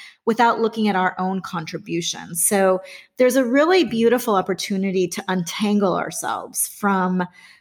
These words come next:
from this energetic, like, just m-, enmeshment of, of all these noises and voices and inputs. And the first thing to do this is to start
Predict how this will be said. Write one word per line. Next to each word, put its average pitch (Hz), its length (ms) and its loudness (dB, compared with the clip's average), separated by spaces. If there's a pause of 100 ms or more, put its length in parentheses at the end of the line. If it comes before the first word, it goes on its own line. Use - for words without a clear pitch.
from 254 680 2
this 214 300 2
energetic, 190 800 0
like, 175 260 -4 (200)
just - 340 -2 (140)
m-, 190 180 0 (120)
enmeshment 196 960 0
of, 175 440 0
of 175 320 0
all 233 540 4
these 180 480 2 (320)
noises 190 680 4
and 175 220 -4
voices 190 680 2
and 180 540 -4
inputs. 240 760 -4 (520)
And 208 600 4
the 196 160 0
first 254 680 0
thing 208 560 0 (840)
to 214 100 0
do 262 320 4
this 170 520 -2 (160)
is 185 240 2
to 190 180 -2
start 196 840 2